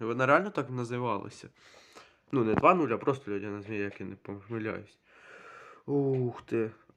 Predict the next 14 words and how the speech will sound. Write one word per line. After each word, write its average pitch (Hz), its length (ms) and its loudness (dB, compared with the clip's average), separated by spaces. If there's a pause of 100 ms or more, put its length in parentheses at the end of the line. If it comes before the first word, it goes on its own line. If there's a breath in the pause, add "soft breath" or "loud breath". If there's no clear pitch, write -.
да. 104 260 4 (540 loud breath)
На - 80 -2
команді 202 300 6
я 170 80 6
поставлю 147 500 2
десь 127 320 0
п'ять 131 260 8
з 110 40 -16
десяти. 135 600 0 (540 loud breath)
Ніби 123 540 2
задумка 127 440 2
непогана 117 500 2
з - 80 -12
цим, 101 300 -4